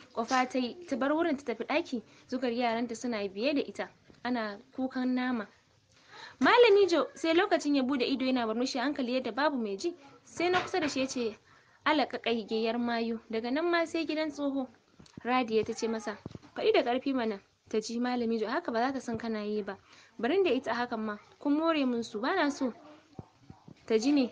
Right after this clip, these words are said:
ta dawo. "Barka da yamma Malami Jo," Zayan ya ce, bayan yaran sun gama dariyar kalaman Malami Jo.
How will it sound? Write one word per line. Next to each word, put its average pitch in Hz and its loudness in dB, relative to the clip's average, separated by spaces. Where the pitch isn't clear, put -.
ta 190 -4
dawo. 185 -6
"Barka 302 -2
da 269 -2
yamma 247 -2
Malami 226 -4
Jo," 208 -10
Zayan 220 -6
ya 262 -4
ce, 262 -8
bayan 240 -2
yaran 226 -4
sun 240 -8
gama 226 -4
dariyar 208 -4
kalaman 208 -8
Malami 220 -4
Jo. 208 -10